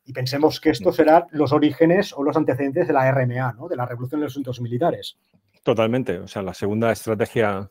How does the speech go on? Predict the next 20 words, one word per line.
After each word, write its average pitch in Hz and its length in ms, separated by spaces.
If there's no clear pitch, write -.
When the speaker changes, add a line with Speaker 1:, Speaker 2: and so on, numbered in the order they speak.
Speaker 2:
de 110 160
compensación. 104 720
Sí, - 140
y 143 60
que - 80
va 127 40
en 120 60
Speaker 1:
Efectivamente. 131 380
Speaker 2:
esta 147 160
línea, 143 220
es 110 40
decir, 107 380
compensar 107 720
la 113 220
desventaja 104 880
numérica, 139 640
cuantitativa, 117 640
con 110 140
ventaja 98 440
cualitativa. 101 600